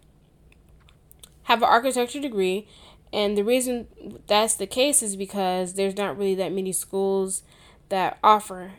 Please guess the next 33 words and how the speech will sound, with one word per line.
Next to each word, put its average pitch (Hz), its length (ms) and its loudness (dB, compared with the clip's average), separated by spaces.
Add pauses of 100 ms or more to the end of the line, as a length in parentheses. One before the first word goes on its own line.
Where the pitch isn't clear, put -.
(120)
an - 140 -10
urban 185 240 -6
design 170 400 -6
degree. - 480 -14
So 202 220 -2
most 202 560 -2
urban 208 180 -2
designers 185 380 -4
tend 196 260 -6
to 185 80 -10
be 180 160 -12
architects. 185 520 -6
So 202 60 -6
you 196 340 -6
do 240 180 -6
need 240 200 -4
to 226 60 -8
have 190 220 -4
some 190 460 -2 (320)
design 175 380 -2
background. 185 640 -2
A - 60 -6
lot 185 200 0
of 185 80 -4
times 190 220 -8
in 185 140 -8
planning 196 300 -4
school, 190 180 -8
you 190 100 -4
don't 190 120 -6
get - 160 -6
enough 175 300 -6
design, 180 600 -4